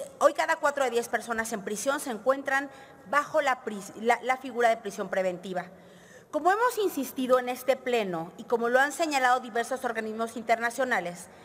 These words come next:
la prisión preventiva es profundamente injusta, pues obliga a las personas a purgar una pena a la que ni siquiera han sido sentenciados. Es decir, el sistema penitenciario los trata como culpables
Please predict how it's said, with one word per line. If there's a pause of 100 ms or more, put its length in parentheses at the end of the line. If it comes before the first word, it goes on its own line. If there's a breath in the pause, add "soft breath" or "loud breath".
(260 loud breath)
la
prisión
preventiva (500 loud breath)
es (240)
profundamente
injusta, (580 loud breath)
pues
obliga
a
las
personas
a
purgar
una
pena (300 loud breath)
a
la
que
ni
siquiera (240)
han
sido
sentenciados. (680 loud breath)
Es
decir,
el
sistema
penitenciario
los
trata
como
culpables